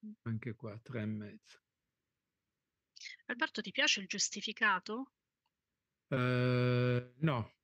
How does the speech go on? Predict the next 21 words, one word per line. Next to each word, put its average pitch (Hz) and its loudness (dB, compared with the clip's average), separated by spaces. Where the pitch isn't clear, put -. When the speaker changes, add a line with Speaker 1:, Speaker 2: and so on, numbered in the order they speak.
Speaker 2:
non 139 6
mi 151 8
Speaker 1:
Mm. 151 2
Speaker 2:
piace 190 4
e 139 4
tra 160 2
l'altro 160 2
Speaker 1:
Sempre 160 6
Speaker 2:
l'ipab 170 4
Speaker 1:
meglio 190 -4
a 190 0
sinistra, 190 -4
allineato 180 -8
a 170 -6
Speaker 2:
Li-, 180 2
Speaker 1:
sinistra. - 0
Speaker 2:
L'IPAB 180 4
poi 180 4
non 170 4
lo 135 4
tiene. 110 2